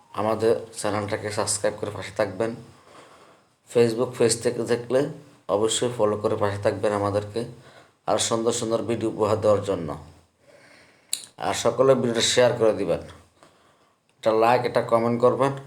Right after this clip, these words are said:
শেয়ার করে পাশে থাকবেন। দেখুন, তার এক্সারসাইজ অনেকে দেখতেছে দূর থেকে, কেউ কাছ থেকে দেখতেছে, মহিলারা দূর থেকে দেখতেছে। আমরা দেখতে পাচ্ছি তার বডিটা। দেখুন, সে এত নিখুঁতভাবে,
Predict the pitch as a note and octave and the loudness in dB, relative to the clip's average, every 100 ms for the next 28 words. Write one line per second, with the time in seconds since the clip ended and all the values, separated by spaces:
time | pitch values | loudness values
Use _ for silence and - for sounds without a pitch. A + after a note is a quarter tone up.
0 | - _ _ - _ _ - - B2 A#2 | -20 _ _ -20 _ _ -6 4 4 4
1 | - B2 A#2+ G2 G#2+ A2 G2+ G2 A2+ - | 2 2 4 0 0 -2 -2 -4 -8 -10
2 | - F#2+ - A2 G#2+ - A2 G2+ - - | -6 -6 -4 -8 -8 2 4 4 0 -12
3 | - A2 - - A2 G#2 A2+ A2 A2+ A2 | 0 0 0 -6 -2 2 2 2 0 0
4 | G#2 - A2 - - - - _ _ _ | 0 -4 -6 -4 -8 -14 -20 _ _ _
5 | G2 A2 A2 - A2 - A#2+ A2+ A2 - | -4 -4 -4 -4 -4 -2 -2 4 4 4
6 | G2+ - - G#2 A2+ G2+ - G#2+ - A2+ | 0 -2 -6 -2 -2 -2 -4 -6 -4 -4
7 | G2+ F#2+ G#2 G#2+ A2 G#2 F#2+ F#2+ G#2 F#2 | -4 -4 0 2 2 0 -6 -6 -6 -6
8 | - F#2+ F#2+ - - - - - - _ | -8 -8 -8 -10 -20 -20 -20 -20 -20 _
9 | - F#2 A2 G#2 - A2 F#2 G#2 - - | -10 -4 -4 -4 -6 -4 -2 -4 -4 -6
10 | A#2+ - - - _ _ _ _ _ _ | -6 -8 -18 -20 _ _ _ _ _ _
11 | _ _ _ _ _ - A2 G#2 G#2 A2 | _ _ _ _ _ 0 0 2 2 2
12 | B2 A#2+ G#2 G2 F#2 F2+ F2+ E2 - G2+ | 0 0 -2 -2 -6 -8 -10 -6 -6 -4
13 | G#2+ G#2+ - - _ A2 C#3 C#3 - C3 | 0 -2 -2 -16 _ 2 2 0 4 6
14 | A#2 A2 A2+ G#2+ - - A2 A#2 | 6 4 0 0 0 0 4 4